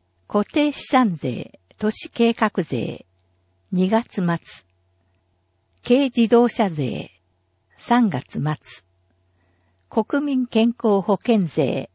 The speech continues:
普通徴収。五月末。持ち物。口座番号のわかるもの。通帳、キャッシュカードなど。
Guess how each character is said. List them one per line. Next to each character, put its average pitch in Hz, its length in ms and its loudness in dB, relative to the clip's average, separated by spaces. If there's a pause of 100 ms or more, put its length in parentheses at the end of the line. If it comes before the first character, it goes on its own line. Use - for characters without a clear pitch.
(360)
普 - 160 -20
通 233 300 -2
徴 185 280 -2
収。 - 440 -8 (840)
五 247 140 8
月 - 320 -6
末。 - 440 -6 (1400)
持 214 140 2
ち 269 180 -4
物。 156 340 -4 (760)
口 240 220 4
座 277 160 0
番 269 240 0
号 165 180 -2
の 147 120 -2
わ 160 120 -2
か 202 160 -2
る 175 100 -4
も 127 160 -4
の。 123 200 -8 (760)
通 226 260 0
帳、 175 500 -2 (140)
キ 196 100 0
ャ 180 40 0
ッ - 40 -6
シ - 220 -6
ュ - 20 -6
カ 220 220 0
ー - 20 -2
ド - 240 -8
な 170 160 -4
ど。 - 200 -12